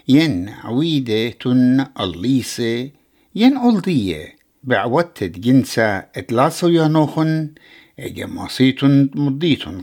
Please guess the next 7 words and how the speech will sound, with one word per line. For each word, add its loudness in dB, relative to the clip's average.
قدخشة -2
بتآها 0
وإجا -4
برسوبة -4
مارجناها -2
بتقابل -2
دينتا. -2